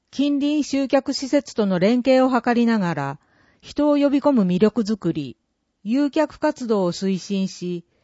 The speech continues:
有形文化財に登録された歴史的建造物の価値、魅力を効果的に発信することで、経営基盤の強化に努めていく内容の報告がありました。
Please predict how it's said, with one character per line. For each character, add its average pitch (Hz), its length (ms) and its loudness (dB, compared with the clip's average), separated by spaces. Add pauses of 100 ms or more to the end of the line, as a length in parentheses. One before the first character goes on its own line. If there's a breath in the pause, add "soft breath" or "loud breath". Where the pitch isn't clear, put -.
(280)
有 302 260 0
形 320 240 0
文 302 220 -2
化 311 160 0
財 262 220 0
に 185 160 -2
登 226 200 2
録 233 180 -2
さ 233 120 -2
れ 220 100 -2
た 214 160 -2
歴 190 260 -6
史 - 100 -14
的 - 240 -6
建 277 240 0
造 277 200 4
物 196 260 -8
の 175 120 -6
価 202 180 -6
値、 156 320 -12 (360)
魅 190 120 -4
力 226 360 0
を 202 220 0
効 277 240 0
果 294 140 -2
的 294 240 -4
に 285 100 0
発 262 240 -2
信 269 180 -2
す 262 140 -6
る 240 100 -4
こ 247 140 -2
と 240 140 -2
で、 156 260 -6 (380)
経 311 320 2
営 302 60 0
基 294 140 -2
盤 254 220 2
の 165 120 -2
強 277 220 4
化 233 120 0
に 185 120 -2
努 - 200 -2
め 262 140 2
て 226 140 2
い 190 60 0
く 170 120 -6
内 202 260 0
容 233 160 2
の 226 120 2
報 220 200 0
告 220 260 -6
が 196 140 0
あ 196 60 -2
り 190 100 -4
ま 190 140 -2
し - 120 -16
た。 196 240 -14